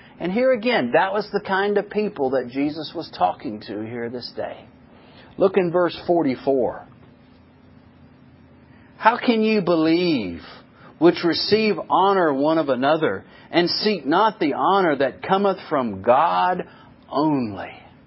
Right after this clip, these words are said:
Notice what they were doing. They were so busy wanting the pats on the back. They wanted to be seen in the marketplace praying and wearing the clothes of, a, of the, what it meant to be holy, but they didn't want to be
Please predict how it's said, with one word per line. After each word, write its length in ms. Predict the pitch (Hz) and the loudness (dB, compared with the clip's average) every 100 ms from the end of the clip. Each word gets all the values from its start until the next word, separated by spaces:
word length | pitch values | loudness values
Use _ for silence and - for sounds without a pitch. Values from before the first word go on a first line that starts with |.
| - - - - - - - - - | -20 -20 -20 -20 -20 -20 -20 -20 -6
Notice 260 | 202 254 254 | 0 0 0
what 140 | 254 | 0
they 120 | 247 233 | 2 2
were 140 | 220 | 2
doing. 400 | 240 247 185 98 - - - | 2 2 2 6 6 6 -2
They 140 | 180 220 | 2 4
were 160 | 208 | 2
so 380 | 202 - 233 269 | 0 2 4 4
busy 420 | 185 220 247 208 | 2 0 2 2
wanting 460 | 175 190 240 233 196 | 2 2 2 2 2
the 100 | 165 | 0
pats 480 | - 208 240 214 - | 2 2 2 0 0
on 140 | 190 | 2
the 80 | 165 | 2
back. 440 | 135 156 208 151 - - - | 4 4 4 0 -4 -18 4
They 140 | 196 247 | 6 6
wanted 320 | 254 254 214 | 2 0 0
to 80 | 196 | 0
be 160 | 208 | -2
seen 500 | - - 233 262 247 | -2 0 2 2 2
in 160 | 202 185 | 2 2
the 80 | 175 | 2
marketplace 920 | 175 233 247 220 - - 196 170 - | 4 4 2 -2 -2 0 2 2 -4
praying 560 | - 226 254 240 185 165 | 4 4 4 2 2 2
and 140 | 156 | 2
wearing 400 | 156 240 247 226 | 2 2 2 2
the 100 | 190 | 0
clothes 500 | - 214 233 226 175 165 | 0 0 2 2 2 0
of, 160 | 151 | 2
a, 120 | 156 - - - | 2 0 -16 2
of 220 | 156 156 | 2 4
the, 140 | 160 147 | 2 4
what 180 | 196 | 2
it 100 | 202 | 2
meant 240 | 185 220 - | 0 -2 0
to 80 | 180 | 0
be 160 | 190 | 2
holy, 400 | 160 214 233 196 | 4 4 4 4
but 280 | 160 185 160 | 2 -2 0
they 180 | 202 208 | 0 2
didn't 260 | 226 214 | 0 0
want 380 | 208 240 302 - | 0 2 0 -2
to 140 | 240 180 | -2 0
be 480 | 151 123 95 98 | 0 -2 -6 -12